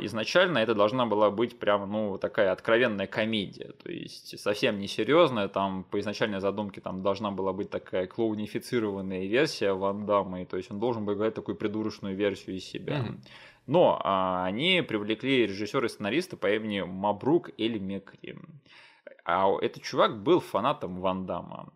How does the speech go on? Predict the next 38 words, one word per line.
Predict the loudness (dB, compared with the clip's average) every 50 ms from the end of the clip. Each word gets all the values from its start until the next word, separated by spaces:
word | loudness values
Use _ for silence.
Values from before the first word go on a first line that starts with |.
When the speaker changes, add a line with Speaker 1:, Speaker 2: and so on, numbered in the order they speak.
| -18 -12
Speaker 1:
э, | -8 -8 -6 -6 -6 -6 -6
еще | -6 -2 -2 -2
с | 0
детства, | 2 2 2 2 2 -2 -8 -8
любил | -6 -6 -4 -4 -2 0 0
его | 0 0 -2 -2
фильмы | -4 -4 -4 -4 -4 -4 -6 -6
и |
так | -6 -6 -4 -2
далее. | -2 -2 -2 -2 -4 -8 -12
И, | -10 -8 -4 -2 0 0
м, | 0 -2 -4 -6 -10 -12 -14 -16 -16 _ -6
познакомившись | -4 -2 -2 0 2 2 2 2 2 0 -2 -4 -6 -6 -2
с | 0
Ван | 0 2 4
Даммом | 4 2 2 2 0
поближе, | -2 -2 -2 0 0 0 0 0 0
он | 0 0 0 -2
решил, | -4 -6 -6 -2 0 0 2 2 0 -2 -6 -10 -18 -20 -14 -6 -4
э, | -2 -2 -2
снять | -2 0 0 0 2 2
нечто | 0 0 0 -2 -2
такое | -2 -2 0 0 0 -2
более | 0 2 2 2 4 4 4 2
рисковое | 2 0 -2 -4 -2 2 2 4 4 4 2
и | 0
драматичное, | -2 -2 -2 -2 -2 -2 -4 -4 -6 -6 -10 -10
что | -6 -4 -4
отражало | -4 -2 0 0 2 4 4 4 4 4 2
бы | -2 -4 -6 -8
состояние | -8 -8 -2 2 4 6 6 4 4 2 0
Ван | 2 0 0 0 2
Дамма | 4 4 4 4 2 0
на | -2 -2 -4 -4 -4
тот | -2 -2 -2 -2 -2 -2
момент | -4 -4 -4 -4 -6 -6 -6
его | -4 -4 -4
карьеры. | -4 -2 -2 -2 -2 -2 -4 -4 -4 -6 -6 -8 -10 -8